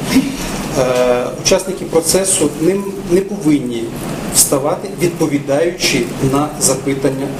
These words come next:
суду. Те, що написано в статті двісті сімдесят першій стосовно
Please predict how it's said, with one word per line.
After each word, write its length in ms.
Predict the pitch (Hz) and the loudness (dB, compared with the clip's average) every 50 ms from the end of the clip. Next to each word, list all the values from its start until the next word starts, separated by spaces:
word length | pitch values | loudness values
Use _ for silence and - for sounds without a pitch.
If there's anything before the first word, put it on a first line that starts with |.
| - - - | 0 2 2
суду. 240 | 143 131 120 - - - - - - - - - - - - - - - - - - | 2 0 0 0 -2 -2 -4 -4 -6 -6 -6 -6 -6 -6 -6 -6 -6 -6 -6 -2 2
Те, 180 | 160 175 196 214 | 2 4 4 2
що 420 | 208 - 214 208 190 185 180 170 - - - - - | 0 0 2 2 2 2 2 0 -2 -6 -6 -2 0
написано 580 | 165 165 170 175 185 180 - 185 170 165 170 | 0 2 2 0 0 2 2 0 0 2 0
в 40 | 170 | 0
статті 480 | 165 165 165 147 - - - 175 170 165 - - - 143 | 0 0 0 -2 -2 0 2 2 2 2 0 -2 -6 -6
двісті 260 | 151 165 165 - 175 | -4 -2 0 0 0
сімдесят 440 | 170 165 156 147 156 156 - 165 156 - - - - - - - | 0 2 0 0 0 2 2 2 2 2 -2 -8 -8 -8 0 2
першій 420 | 196 202 226 - - - - 123 - - - - | 4 4 4 2 0 0 0 0 0 -2 -2 -2
стосовно 640 | - - 151 139 - - 160 151 151 147 147 139 | -2 -2 -2 0 2 2 2 2 2 0 0 -2